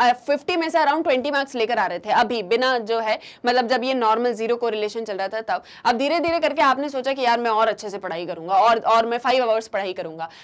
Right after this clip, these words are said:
तब आप फाइव आवर्स पढ़ाई करने लगे, लेकिन आपका अच-, अ, एकेडमिक अचीवमेंट पहुंच गया कहां पर? फ़ाइव पर। फिफ्टी में से अब आपके फ़ाइव मार्क्स आने लग गए। तो ये एक चीज़ क्या दिखा रही है? नेगेटिव कोरिलेशन, कि जहां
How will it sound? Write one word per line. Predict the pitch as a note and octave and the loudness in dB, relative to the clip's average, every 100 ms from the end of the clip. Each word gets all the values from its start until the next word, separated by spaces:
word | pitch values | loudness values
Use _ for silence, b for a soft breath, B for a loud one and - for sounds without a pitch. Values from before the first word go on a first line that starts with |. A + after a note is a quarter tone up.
| B | B
तब | C4 | 4
आप | C#4 D4+ | 4 4
फाइव | D4 C#4+ | 4 4
आवर्स | C#4 D4 | 4 0
पढ़ाई | C#4+ B3+ C4 | 0 0 0
करने | B3 A3+ | 0 -2
लगे, | G#3+ G#3 C4 B B | -2 -2 -6 B B
लेकिन | B3 C#4+ | 0 2
आपका | C#4 C4 E4 | 2 2 2
अच-, | D#4+ G#3+ A#3 - - | 2 0 -2 -8 0
अ, | A3+ A3+ | 2 2
एकेडमिक | A#3 A#3+ B3 C4 D#4+ | 2 2 2 0 -4
अचीवमेंट | - A3 C4 B3+ D4 D4 | -4 -4 -4 -2 -2 0
पहुंच | C4+ A#3 A3+ | 2 2 0
गया | A3 A#3 | -2 0
कहां | C4+ A#3 A3+ | 0 -2 -2
पर? | F4+ C#4+ - - - b b b _ - | -2 0 -2 -4 -20 b b b _ 0
फ़ाइव | B3 G#3 - | 2 0 -8
पर। | F#3+ - - - | -10 -10 -10 -4
फिफ्टी | C4+ - E4+ | -4 0 -2
में | D4+ | -2
से | D4 | 0
अब | D#4 C#4 | 2 4
आपके | B3 D4+ | 2 -2
फ़ाइव | D4+ B3+ | -2 -2
मार्क्स | A3+ G#3 - | -2 -6 -8
आने | F3+ E3 | -12 -12
लग | D#3 | -14
गए। | E3 - B B - | -14 -16 B B -2
तो | |
ये | E4+ C#4 F4 | 0 0 0
एक | F#4 | -2
चीज़ | D4+ E4+ | -2 -4
क्या | E4 | 0
दिखा | D#4+ D4+ | 0 2
रही | B3+ C#4+ | 0 0
है? | F#4 | -4
नेगेटिव | A#3+ A3 A3 A3+ | -2 0 0 -2
कोरिलेशन, | A3+ F#3 D#3 D#3 - G#3 | -4 -10 -10 -14 -12 -8
कि | C4 | -4
जहां | A#3+ A#3+ | -2 0